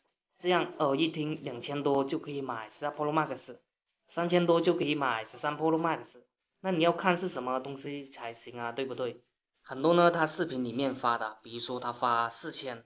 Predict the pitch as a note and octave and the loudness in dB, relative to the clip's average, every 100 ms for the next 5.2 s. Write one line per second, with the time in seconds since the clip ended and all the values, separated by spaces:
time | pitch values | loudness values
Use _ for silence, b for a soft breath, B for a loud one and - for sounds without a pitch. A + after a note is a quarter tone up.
0 | _ _ _ _ _ C3+ E3 C#3+ - D#3 | _ _ _ _ _ -2 0 0 0 0
1 | D3 D#3+ D#3+ D3+ A#2 A2 A2 C#3 C3+ B2+ | 0 2 4 6 4 0 -4 -2 0 -2
2 | A#2 - _ _ _ - D3 C#3+ C#3+ - | -6 -10 _ _ _ -6 2 4 4 4
3 | D3+ C#3 A2 A#2+ C#3+ A#2+ - _ _ _ | 4 4 2 2 2 2 0 _ _ _
4 | _ F#3+ F3+ D#3+ D#3+ D#3 D#3 E3+ D#3+ D3+ | _ -4 0 2 4 2 2 -4 -2 -4
5 | B2+ - | -6 -12